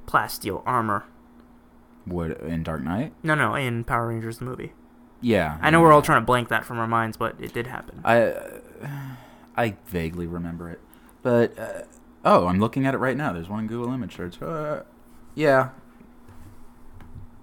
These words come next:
Speaker 2: I feel
Speaker 1: Yeah,
Speaker 2: like that's
Speaker 1: that's
Speaker 2: the
Speaker 1: the one.
Speaker 2: kinda look that he wanted to go for in this, uh, fan film thing.
Speaker 1: But,
Speaker 2: But
Speaker 1: um,
Speaker 2: failed.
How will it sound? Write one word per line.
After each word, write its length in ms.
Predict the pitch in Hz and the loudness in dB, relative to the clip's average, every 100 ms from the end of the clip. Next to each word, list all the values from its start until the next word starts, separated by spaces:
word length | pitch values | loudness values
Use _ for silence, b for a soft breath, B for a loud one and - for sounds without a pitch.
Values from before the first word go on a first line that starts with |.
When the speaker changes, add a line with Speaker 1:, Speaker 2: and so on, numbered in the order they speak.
| - - - - - | -20 -20 -20 -16 -8
Speaker 2:
I 60 | |
feel 160 | 127 185 | -2 2
Speaker 1:
Yeah, 60 | 165 | 2
Speaker 2:
like 80 | - | 2
that's 180 | 95 | 4
Speaker 1:
that's 160 | 165 160 | 4 4
Speaker 2:
the 60 | 165 | 2
Speaker 1:
the 60 | |
one. 80 | 135 | 2
Speaker 2:
kinda 140 | 87 82 | 2 0
look 220 | 85 - | -2 -2
that 140 | 85 - | -6 -6
he 180 | - 87 | -6 -4
wanted 400 | 85 82 82 80 | 0 0 0 -2
to 80 | |
go 160 | 78 80 | -6 -6
for 240 | - 85 | -6 -4
in 120 | 82 82 | -2 -2
this, 280 | 80 - | -4 -8
uh, 160 | 87 82 | -8 -8
fan 280 | - 78 82 | -8 -6 -6
film 180 | 82 87 | -8 -8
thing. 220 | 87 90 - B B B B B B - - - | -8 -8 -10 B B B B B B -20 -20 -4
Speaker 1:
But, 240 | 147 143 139 | 0 0 0
Speaker 2:
But 40 | |
Speaker 1:
um, 260 | 143 143 143 | 0 0 0
Speaker 2:
failed. 220 | 156 82 | -2 -4